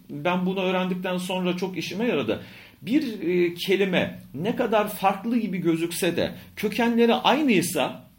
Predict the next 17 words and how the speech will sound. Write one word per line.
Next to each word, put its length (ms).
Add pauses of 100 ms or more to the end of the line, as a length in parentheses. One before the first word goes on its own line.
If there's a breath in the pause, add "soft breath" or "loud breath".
(480 soft breath)
uzakta, 600
yakında, 600
ileride 520
bir 60
yerde 420
birleşiyor. 600 (1300 loud breath)
Şimdi 220
infitar, 840 (180)
yarılma, 560
çatlama 500
diyeceksin 560 (600 soft breath)
ama 220
fataraya 840 (240)
ilk 240
baştan 380
yaratma 480
diyeceksin. 540